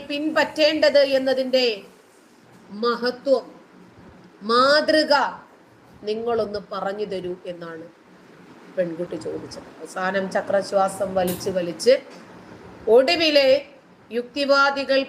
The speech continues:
പറയുന്നതിനേക്കാൾ സ്പഷ്ടമായും കൃത്യമായും അദ്ദേഹം അവിടെ നിന്ന്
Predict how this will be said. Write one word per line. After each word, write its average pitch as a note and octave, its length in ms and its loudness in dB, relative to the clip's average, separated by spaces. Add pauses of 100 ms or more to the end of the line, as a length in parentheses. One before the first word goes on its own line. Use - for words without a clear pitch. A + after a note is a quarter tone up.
പറയുന്നതിനേക്കാൾ C4 1200 0
സ്പഷ്ടമായും B3 1300 -2
കൃത്യമായും A3 960 -2 (1400)
അദ്ദേഹം F3+ 440 0
അവിടെ F#3 240 -2
നിന്ന് F3+ 380 -4